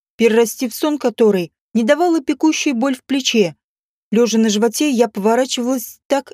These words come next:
и эдак, словно в бреду, пока мне это не надоело.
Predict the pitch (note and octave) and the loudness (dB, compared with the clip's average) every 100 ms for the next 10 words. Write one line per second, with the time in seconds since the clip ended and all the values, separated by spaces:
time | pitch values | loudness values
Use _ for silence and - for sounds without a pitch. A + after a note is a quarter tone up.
0 | - D4 B3+ G3 - - - _ _ _ | -4 0 2 0 -2 -8 -14 _ _ _
1 | - E4 D#4+ D#4+ C4+ B3+ D4 A3 F3+ D3+ | -4 0 2 0 -2 -4 0 0 0 -4
2 | _ _ - G#3+ C4+ C4 B3 A#3+ C4 B3 | _ _ -6 -2 2 2 2 2 2 2
3 | B3 B3 C4 B3 A3 F#3 E3+ | 2 2 2 2 2 2 -2